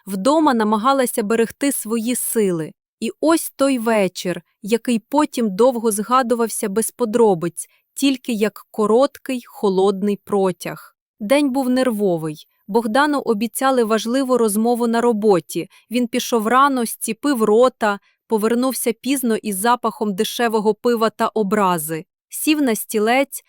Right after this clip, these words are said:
ногою підсунув до себе табурет.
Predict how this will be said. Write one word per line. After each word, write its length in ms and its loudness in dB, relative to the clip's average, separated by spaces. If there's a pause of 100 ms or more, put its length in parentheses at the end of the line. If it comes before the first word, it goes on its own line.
(200)
ногою 460 2
підсунув 540 -4
до 120 0
себе 320 -2
табурет. 580 0